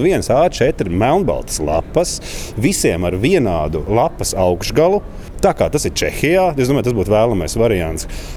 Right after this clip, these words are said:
kur vienkārši šie te domes lēmumi, par ko runāja, ko pieņēma, kas piedalījās, kas nepiedalījās, kāds bija balsojums, un viss. Vairāk tur informācija nevajag. Tur pat nevajag rakstīt vārda dienas. Nu, varbūt vārda dienas vēl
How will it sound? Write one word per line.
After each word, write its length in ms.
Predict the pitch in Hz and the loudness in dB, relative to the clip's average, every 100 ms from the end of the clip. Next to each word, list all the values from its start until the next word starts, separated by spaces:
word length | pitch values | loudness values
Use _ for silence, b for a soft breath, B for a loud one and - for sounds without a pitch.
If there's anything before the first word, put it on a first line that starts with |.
| - | 0
kur 160 | 131 | 2
vienkārši 640 | 147 220 131 98 87 - 90 - | 4 2 2 2 2 -2 -4 -6
šie 240 | - - 120 117 | -8 0 2 2
te 160 | 104 98 | 0 0
domes 560 | 104 120 160 180 127 - | 0 2 4 4 0 -2
lēmumi, 720 | 98 92 92 104 135 175 185 - - - | 0 2 4 4 4 4 0 -6 -12 0
par 160 | 151 156 | 2 4
ko 160 | 175 170 | 4 4
runāja, 480 | 156 156 143 127 - - | 4 4 2 2 0 2
ko 160 | 170 175 | 2 4
pieņēma, 600 | 170 160 143 131 123 117 B B - | 4 4 4 4 2 0 B B 0
kas 160 | 180 | 0
piedalījās, 680 | - 160 135 123 120 113 - - | 2 2 4 4 4 4 0 -2
kas 160 | 185 - | -2 2
nepiedalījās, 800 | 156 - 123 117 110 107 104 - - | 0 2 2 2 2 2 2 0 2
kāds 260 | 196 143 | 2 2
bija 160 | 147 139 | 0 4
balsojums, 480 | 139 123 120 117 - | 2 2 0 -2 0
un 160 | 117 95 | 2 2
viss. 380 | 120 - - - - - 95 | 2 2 -2 -6 -10 -6 2
Vairāk 440 | 127 190 147 98 | 4 4 2 2
tur 80 | 101 | 2
informācija 480 | 135 170 147 135 156 | 2 2 2 2 2
nevajag. 320 | 175 151 82 78 B B | 2 2 0 -4 B B
Tur 140 | 151 156 | -2 0
pat 140 | 160 | 0
nevajag 300 | 120 120 165 | 2 4 4
rakstīt 260 | 87 - 143 | 2 0 0
vārda 320 | 202 220 135 | 2 2 0
dienas. 460 | 101 87 69 - - 139 - - - | 0 2 0 -2 -2 -4 -6 -8 0
Nu, 220 | 123 156 160 | 2 2 2
varbūt 300 | 139 151 135 | 0 2 2
vārda 300 | 151 165 131 | 2 2 2
dienas 160 | 131 117 | 0 2
vēl 100 | 113 | 2